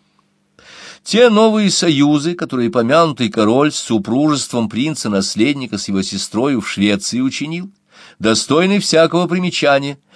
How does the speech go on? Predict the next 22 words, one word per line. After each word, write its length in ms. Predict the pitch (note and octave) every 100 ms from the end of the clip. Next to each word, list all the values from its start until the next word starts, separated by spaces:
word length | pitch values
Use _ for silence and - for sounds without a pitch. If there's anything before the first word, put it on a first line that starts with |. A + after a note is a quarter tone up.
| -
и 120 | A2+ A#2
ваше 340 | C#3 D3 D#3
сиятельство 760 | C3+ C3+ C3+ D#3 D#3 - E3 D#3+ -
из 180 | C#3 C3
взятых 440 | A2 A#2+ D#3+ D#3+ -
с 40 |
собой 340 | - C3 D#3
протоколов 680 | C#3+ C#3+ C#3 - C3+ D#3 D3+
об 160 | - A2+
учинённых 560 | G#2+ A2 A#2+ C3+ B2+ -
мною 300 | B2 C3+ B2+
всенижайших 800 | - B2+ A#2 C3 C#3+ - A#2
докладах 600 | G#2 A2 A2+ C3+ C3+ C3+ - - -
довольно 560 | G2 G#2+ G#2 A2 A2+ C#3
усмотрите, 760 | C#3 F#3 G#3 - A#2+ A#2+ G#2+ - - -
колика 520 | A#2+ A#2+ D#3+ G3 G3
я 180 | F#3+ G3
её 260 | F#3+ F#3+
императорскому 760 | F#3 F3 F3 E3+ D#3+ - D#3 D#3
величеству 580 | D#3 E3 C3+ - D#3 - -
представление 680 | D3+ - C#3+ C#3+ D3+ C#3
чинил 460 | B2+ - C3 A#2+ A2